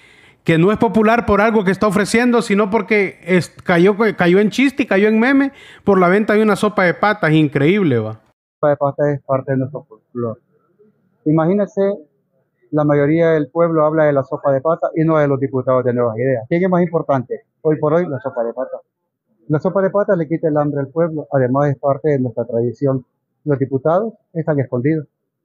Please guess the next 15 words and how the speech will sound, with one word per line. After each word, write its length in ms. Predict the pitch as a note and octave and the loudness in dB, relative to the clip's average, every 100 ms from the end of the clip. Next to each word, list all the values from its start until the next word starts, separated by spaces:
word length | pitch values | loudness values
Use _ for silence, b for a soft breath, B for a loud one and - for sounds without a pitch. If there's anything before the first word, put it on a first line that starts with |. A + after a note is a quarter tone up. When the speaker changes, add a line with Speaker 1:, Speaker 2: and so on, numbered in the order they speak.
| _ _ _ _ _ _ _ | _ _ _ _ _ _ _
Speaker 2:
cortinazos 540 | - C3 C3 C3 C3 A#2 | -4 -2 0 0 0 0
de 100 | A#2+ | 0
humo, 360 | D3+ D#3 D3 - _ _ - | 0 -4 -8 -12 _ _ -4
no 100 | C#3+ | 0
le 100 | C3+ | 2
dan 160 | C3+ | 2
la 100 | C3 | 0
cara 180 | B2+ B2+ | -2 -2
al 80 | A#2+ | -2
pueblo, 340 | C#3 C3+ C3 C3+ | -2 -2 -2 -4
que 100 | C3 | -4
le 100 | B2+ | -4
prometieron 500 | B2 A#2 D3 C#3 B2 | -4 -4 -2 -2 0
tantas 320 | A3+ A#3+ - | -2 -2 -4
cosas, 380 | G#3+ F#3+ A#3 | -4 -4 -8